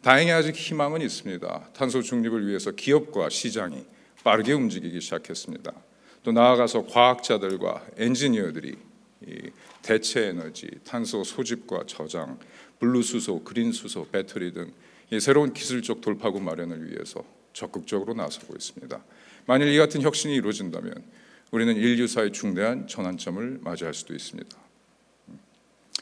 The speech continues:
여러분, 인류의 가장 큰 소명은 미래 세대에게 더 나은 세상을 물려주는 것입니다.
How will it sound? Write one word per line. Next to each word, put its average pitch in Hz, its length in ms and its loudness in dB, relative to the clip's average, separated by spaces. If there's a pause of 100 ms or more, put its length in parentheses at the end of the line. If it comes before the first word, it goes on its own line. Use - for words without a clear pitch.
(1040)
여러분, 127 240 8
인류의 151 360 8
가장 151 380 0
큰 - 300 0
소명은 98 580 -4 (160)
미래 117 300 4
세대에게 101 500 -2
더 104 160 -6
나은 90 320 -4
세상을 107 420 -6
물려주는 104 480 -6
것입니다. - 480 -10